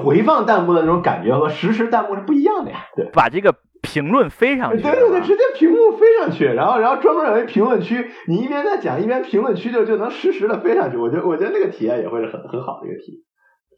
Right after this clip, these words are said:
Speaker 2: 嗯，刚才说了这么多这个mooc啊，就是大规模在线开放课程，
Speaker 1: 对，对，对。
Speaker 2: 是吧？啊，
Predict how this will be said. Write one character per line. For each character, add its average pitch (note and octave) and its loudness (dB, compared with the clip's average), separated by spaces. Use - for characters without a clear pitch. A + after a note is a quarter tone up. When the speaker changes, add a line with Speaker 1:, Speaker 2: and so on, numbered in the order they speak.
Speaker 2:
嗯， G2 -14
刚 A#2+ -10
才 B2 -8
说 B2+ -10
了 A#2+ -6
这 B2 -10
么 G#2+ -12
多 A2 -6
这 G#2+ -8
个 G2+ -12
mooc C#3 -8
啊， E2+ -12
就 G#2 -16
是 F#2+ -16
大 F#3 -6
规 G3 -2
模 E3 0
在 F3+ -2
线 C#3+ -8
开 G3 -8
放 F#3+ -6
课 C#3+ -6
程， - -10
Speaker 1:
对， - -20
对， - -20
对。 - -12
Speaker 2:
是 B2+ -8
吧？ A2 -8
啊， G2+ -10